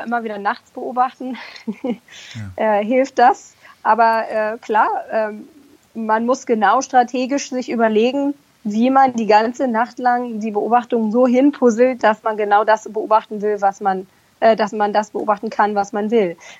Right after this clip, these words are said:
Speaker 1: Ähm, was ein wichtigerer Punkt da ist, dass wir, äh, also uns entweder in der nördlichen oder südlichen Hemisphäre befinden. Das, ähm, sagt uns, ob, ob wir, äh, da so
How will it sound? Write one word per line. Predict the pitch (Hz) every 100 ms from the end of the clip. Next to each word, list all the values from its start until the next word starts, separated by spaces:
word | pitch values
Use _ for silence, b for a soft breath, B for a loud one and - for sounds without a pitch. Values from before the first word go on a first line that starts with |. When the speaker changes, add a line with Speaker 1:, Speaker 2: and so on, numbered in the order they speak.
| -
Speaker 1:
Ähm, | 196 196 196
was | 214 226 226
ein | 226 214 208 214
wichtigerer | 233 262 - 262 247 233 226 226
Punkt | - 254 254 233
da | 214 220
ist, | 226 226 240
dass | 214 -
wir, | 214 208 208 208 202 - _ _
äh, | -
also | 196 202 202 196 202
uns | 202
entweder | - 208 202 208
in | 208
der | 202
nördlichen | 208 226 247 220
oder | 202 190
südlichen | 196 262 294 294 277
Hemisphäre | 277 269 - 277 269
befinden. | 254 254 269 262 247 285 285 B B
Das, | - 220 -
ähm, | - 240 233 240 214
sagt | 220 -
uns, | 226 214 -
ob, | - 196 214 -
ob | 214 196
wir, | 220 202 220 - -
äh, | 214
da | 208 202 196
so | 208 208 202